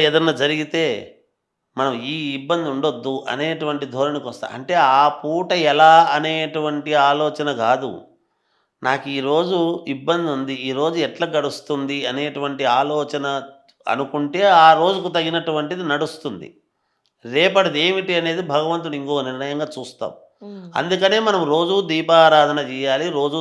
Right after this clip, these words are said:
Speaker 1: దైవాన్ని మొక్కాలి అని. ఆ పూటకు ఆ పూటకు జాగ్రత్తగా ఉంటేనే రోజు మనం మొక్కడం లేదు. నీకు సప-, ఏండ్ల తరబడి నీకు ఇస్తే నువ్వు దైవాన్ని ఎందుకు మొక్కుతావు రోజు?
Speaker 2: మ్మ్.
Speaker 1: రోజు అనుకోవు కదా.
Speaker 2: అవును.
Speaker 1: ఎందుకు అనుకుంటావు? మా-,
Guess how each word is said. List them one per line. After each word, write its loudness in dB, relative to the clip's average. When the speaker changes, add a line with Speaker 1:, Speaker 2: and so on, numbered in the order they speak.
Speaker 1:
దైవాన్ని -2
మొక్కాలి -4
అని. -18
ఆ 6
పూటకు 6
ఆ 12
పూటకు 2
జాగ్రత్తగా 4
ఉంటేనే -2
రోజు 2
మనం 0
మొక్కడం 0
లేదు. -4
నీకు -4
సప-, 4
ఏండ్ల 0
తరబడి 2
నీకు -6
ఇస్తే -6
నువ్వు -4
దైవాన్ని 0
ఎందుకు -4
మొక్కుతావు -2
రోజు? -4
Speaker 2:
మ్మ్. -16
Speaker 1:
రోజు 2
అనుకోవు 0
కదా. 0
Speaker 2:
అవును. -10
Speaker 1:
ఎందుకు -4
అనుకుంటావు? -4
మా-, -16